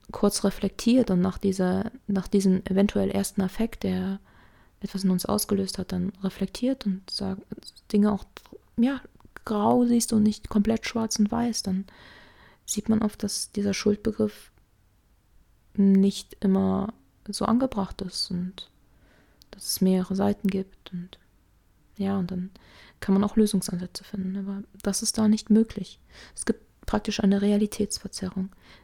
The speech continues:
Du weißt nicht mehr, was wahr ist. Du wirst emotional manipuliert und, äh, das, das macht dich einfach kaputt.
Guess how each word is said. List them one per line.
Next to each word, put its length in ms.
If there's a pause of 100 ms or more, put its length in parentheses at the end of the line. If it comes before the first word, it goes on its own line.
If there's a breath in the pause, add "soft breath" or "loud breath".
(120)
Du 260
weißt 280
nicht 260
mehr, 180
was 240
wahr 220
ist. 240 (160)
Du 160
wirst 240
emotional 540
manipuliert 720 (600 loud breath)
und, 560
äh, 100 (1300 soft breath)
das, 340 (1200)
das 260
macht 340
dich 180
einfach 280
kaputt. 440